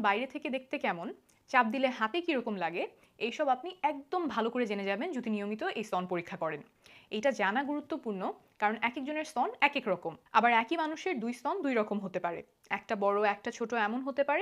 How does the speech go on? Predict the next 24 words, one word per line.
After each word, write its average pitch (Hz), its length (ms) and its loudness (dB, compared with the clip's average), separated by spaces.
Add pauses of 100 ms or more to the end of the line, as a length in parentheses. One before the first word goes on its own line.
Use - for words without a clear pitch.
এবং 320 120 -2
সেটা 269 260 0
স্বাভাবিক। 185 460 -4 (340)
কিন্তু 254 160 2
আপনি 240 200 4 (120)
আগে 254 120 0
থেকে 277 220 -6
যদি 294 120 -4
খেয়াল 285 340 6
না 339 140 -2
করেন, 208 200 2 (300)
তাহলে 262 280 2
হঠাৎ 254 220 2
একদিন 269 240 0
দেখলে 277 180 -2
হয়তো 269 240 -2
ভয় 233 180 2
পেয়ে 285 180 0
যাবেন। 254 220 0 (400)
বা 185 60 4 (180)
আরও 233 180 4
গুরুত্বপূর্ণ 277 540 -4 (100)
হলো, 202 200 0 (400)
স্তনে 214 260 -2